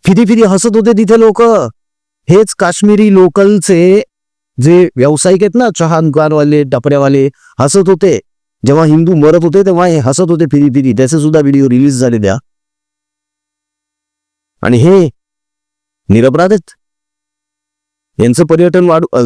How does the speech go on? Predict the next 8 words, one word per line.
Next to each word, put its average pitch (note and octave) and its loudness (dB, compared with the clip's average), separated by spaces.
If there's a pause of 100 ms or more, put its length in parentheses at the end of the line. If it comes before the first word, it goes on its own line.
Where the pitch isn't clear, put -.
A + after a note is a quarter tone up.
(120)
इथलं B2+ 0
पर्यटन E3+ 0
वाढवून E3+ 0
यांचा B2+ -2
विकास F#3+ -4
साधायचा A3+ -2
आहे A3+ -2
आपल्याला. A3+ -2